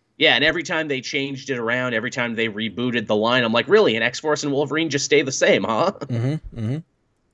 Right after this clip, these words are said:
Speaker 1: I mean, that's a level of continuity and trust that you just don't see in stuff like this.
Speaker 2: Yeah.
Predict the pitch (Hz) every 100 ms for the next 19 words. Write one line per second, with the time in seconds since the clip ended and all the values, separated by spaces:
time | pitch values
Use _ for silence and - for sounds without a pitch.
0 | - 117 117 135 135 127 135 127 120 104
1 | 143 127 123 113 131 120 107 98 - 123
2 | - 101 92 104 101 107 98 - - 123
3 | 98 87 95 - 87 - 85 85 80 69
4 | - - - 90 90